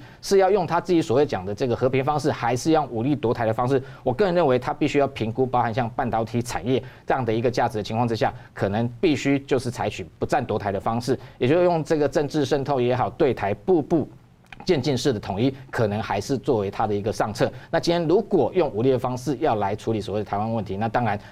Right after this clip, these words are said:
半导体产业非常可能被他这个摧毁之外，当然习近平自己本身恐怕也面临非常高度的政治危机，因为一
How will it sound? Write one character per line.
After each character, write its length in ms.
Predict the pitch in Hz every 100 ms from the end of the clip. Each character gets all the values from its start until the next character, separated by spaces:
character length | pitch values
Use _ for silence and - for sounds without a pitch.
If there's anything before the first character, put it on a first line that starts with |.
| -
半 140 | 233
导 100 | 113
体 140 | 113 -
产 180 | -
业 80 | -
非 120 | 196
常 120 | 117 113
可 160 | -
能 120 | 85 87
被 140 | 123
他 180 | 104 117 - -
这 100 | 135
个 80 | 113
摧 200 | - 175
毁 180 | 139 -
之 140 | 127
外， 200 | 135 131 -
当 100 | -
然 80 | 131
习 140 | 120 110
近 120 | 127
平 140 | 101
自 100 | 101
己 120 | 113
本 240 | 107 - 98
身 180 | 135 127
恐 180 | 92 90
怕 180 | 131
也 80 | 92
面 180 | 104 110
临 140 | 98
非 100 | 104
常 100 | 110 107
高 200 | 117 117
度 140 | 120
的 80 | 98
政 180 | 131 110
治 100 | 113
危 140 | 98
机， 180 | 98 117
因 80 | 127
为 80 |
一 100 | 120